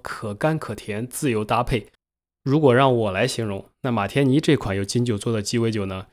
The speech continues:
就像极了一个看起来很温柔的人，开了一辆粗犷狂野的悍马，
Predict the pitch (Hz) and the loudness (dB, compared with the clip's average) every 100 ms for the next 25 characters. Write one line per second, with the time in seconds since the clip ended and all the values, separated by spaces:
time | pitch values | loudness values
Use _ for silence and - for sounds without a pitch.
0 | _ _ - 139 - 160 135 - 120 123 | _ _ 2 2 4 4 4 2 2 4
1 | 113 123 117 139 120 107 110 113 104 120 | 4 0 0 0 0 0 -2 -2 0 2
2 | 151 135 107 101 90 - _ _ _ - | 2 2 -2 -4 -6 -12 _ _ _ 0
3 | 143 123 123 120 110 - 165 139 101 98 | 4 6 6 4 2 0 0 2 0 -2
4 | - 113 127 104 107 - 131 101 - | -2 2 2 2 -2 0 0 0 -6